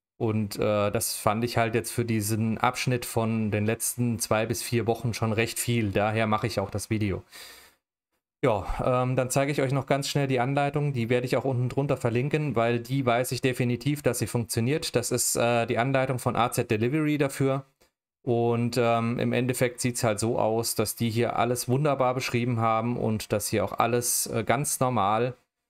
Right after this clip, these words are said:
äh, so steht, wie ich's euch auch gezeigt habe. Auch die Reihenfolge ist ziemlich dieselbe und auch mit dem Arduino S I S P.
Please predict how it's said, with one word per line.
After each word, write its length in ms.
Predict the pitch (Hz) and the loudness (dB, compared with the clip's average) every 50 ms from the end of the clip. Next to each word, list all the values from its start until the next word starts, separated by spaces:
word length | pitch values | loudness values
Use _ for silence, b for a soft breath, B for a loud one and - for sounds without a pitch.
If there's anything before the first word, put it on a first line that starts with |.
| _ _ _ _ _ - | _ _ _ _ _ -2
äh, 240 | 123 120 117 117 110 | 0 2 2 2 2
so 160 | - 131 139 | 2 0 0
steht, 320 | 135 - - 127 131 - | 0 0 0 0 0 0
wie 120 | - 127 127 | 0 0 0
ich's 140 | 117 - - | 0 0 0
euch 200 | 113 110 101 104 | 0 0 0 0
auch 160 | 101 - - | 0 0 0
gezeigt 480 | 120 117 - 120 123 151 - - - | -2 0 2 2 0 0 -2 -4 -2
habe. 320 | 151 147 147 143 143 139 - | 0 0 2 2 0 0 0
Auch 180 | - 117 - | 0 -2 -2
die 120 | - - 110 | -2 -2 0
Reihenfolge 520 | 101 110 120 135 143 - 135 123 127 123 | 2 2 2 0 0 0 0 0 2 0
ist 200 | 120 123 - - | 0 0 0 0
ziemlich 260 | - 127 123 120 - | 0 0 0 0 0
dieselbe 500 | - 110 101 117 117 117 123 123 127 120 B B B B B B B _ _ _ - - | -2 0 2 2 2 2 2 0 -2 -4 B B B B B B B _ _ _ -4 -2
und 240 | 117 107 107 104 | 0 0 0 2
auch 220 | - 98 104 98 104 | 2 2 2 2 0
mit 100 | 113 104 | 0 0
dem 160 | 110 104 85 | 0 2 2
Arduino 460 | 101 107 107 117 123 117 113 110 107 | 2 2 0 0 0 0 0 0 0
S 160 | 101 98 - | 0 -2 -2
I 180 | - - 85 95 | 0 0 0 0
S 160 | 98 95 - | 0 -2 -4
P. 300 | - - 151 165 180 180 | -4 -2 -2 -2 -2 -4